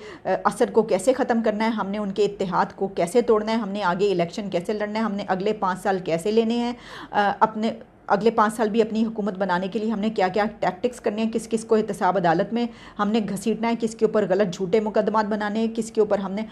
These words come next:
हम आज भी ये कह रहे हैं कि जो सड़कों में करप्शन होती रही है उसका जो है वो, अ, उसके लिए कमेटी बना दी गई है, उसका हिसाब किताब करने के लिए। आज भी हम ये बात कर रहे हैं,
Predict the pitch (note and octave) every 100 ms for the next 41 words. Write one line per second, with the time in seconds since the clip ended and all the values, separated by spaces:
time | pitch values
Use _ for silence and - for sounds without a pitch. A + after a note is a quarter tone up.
0 | - - C4+ - - B3 B3 C#4+ C#4 A#3
1 | A3 B3 B3+ G#3+ B3 - - A3+ G3 B3
2 | A#3+ A3+ - - A3 G#3 A3 G#3 G#3+ G#3+
3 | G#3+ G#3+ F#3+ G3+ F#3 F#3+ A3 A3 E4 -
4 | F#3+ F3+ - A3 A#3+ G#3+ G#3 G#3 F3+ G3+
5 | F#3+ F3+ E3+ F3+ G3 G#3 G#3+ G3+ F3+ F#3+
6 | E3 F#3+ E3+ D#3+ F#3+ F#3+ A3 - - G3+
7 | A#3+ B3+ B3 B3+ B3 G#3 A3 F3 F3 -
8 | F#3 E3 E3 D#3 D3